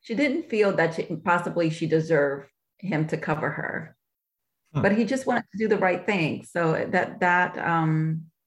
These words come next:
Speaker 1: that took a little bit, you know, just to have her come around. But then she, she was the one that gave all the information. So, <laughs> I mean, like, you know, "Yeah, let's do it. And, you know, I'll get the bank account, I'll get this," you know, so it was really good that way.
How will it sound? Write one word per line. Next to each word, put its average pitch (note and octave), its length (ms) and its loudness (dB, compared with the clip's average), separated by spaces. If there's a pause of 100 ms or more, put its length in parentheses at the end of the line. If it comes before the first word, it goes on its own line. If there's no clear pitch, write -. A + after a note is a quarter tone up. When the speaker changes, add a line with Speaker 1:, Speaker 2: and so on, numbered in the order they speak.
(220)
Speaker 1:
that G#3 140 -2
took B3+ 160 -2
a C#4+ 40 6
little F#3 280 6
bit, F3+ 460 6
you F#3+ 100 2
know, D#3+ 200 2
just E3+ 400 -2 (180)
to A3 100 -8
have F3 200 2
her E3+ 140 0
come E3+ 240 -2
around. D#3+ 480 4
But D3+ 160 -2
then E3 200 2
she, E3+ 480 -6 (340)
she - 140 2
was F#3+ 120 8
the - 80 2
one E3 140 6
that D#3+ 80 4
gave D#3 220 4
all D#3+ 120 4
the D#3 80 2
information. D#3 760 0
So, D#3 360 2 (220)
<laughs> - 160 -12
I F#3 220 4
mean, F#3+ 120 4
like, E3 300 2
you E3+ 140 0
know, D3+ 200 0 (220)
"Yeah, E3 220 6
let's D#3+ 280 4
do D#3+ 240 6
it. D#3 220 6
And, D3 280 -2 (520)
you E3 100 -2
know, D3 200 2
I'll D#3+ 260 4
get D#3+ 160 4
the - 60 0
bank D3+ 280 -2
account, D#3 380 0
I'll C#3+ 160 2
get D3 220 -4
this," D3 340 -2
you D3+ 80 -4
know, C#3 160 -4
so - 160 -6
it C3+ 60 -2
was C#3+ 160 -6
really - 160 -6
good - 180 -8
that - 220 -8
way. - 240 -12